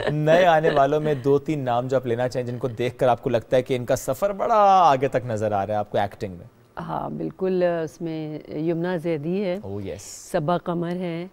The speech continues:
Speaker 2: हम्म।
Speaker 1: अ, जो कि मैं समझती हूँ कि बहुत अच्छे दोनों, अम, आर्टिस्ट हैं और
Speaker 2: हम्म।
Speaker 1: बहुत, अ,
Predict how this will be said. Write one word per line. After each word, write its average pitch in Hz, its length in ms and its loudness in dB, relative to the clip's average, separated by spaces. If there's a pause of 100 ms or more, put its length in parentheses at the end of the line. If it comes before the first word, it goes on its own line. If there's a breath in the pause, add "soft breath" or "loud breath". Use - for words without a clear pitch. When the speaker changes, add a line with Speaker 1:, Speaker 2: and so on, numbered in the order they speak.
Speaker 2:
हम्म। 151 800 -10
Speaker 1:
अ, 156 40 -6
जो 151 160 -6
कि 175 140 -4
मैं 160 180 -2
समझती 165 340 -8
हूँ 165 80 -8
कि 180 100 -6
बहुत 165 420 -8
अच्छे - 420 -8
दोनों, 151 600 -8
अम, 143 400 -10
आर्टिस्ट 147 400 -12
हैं 156 140 -8
और 156 160 -6
Speaker 2:
हम्म। - 140 -12
Speaker 1:
बहुत, 180 480 -2
अ, 170 140 2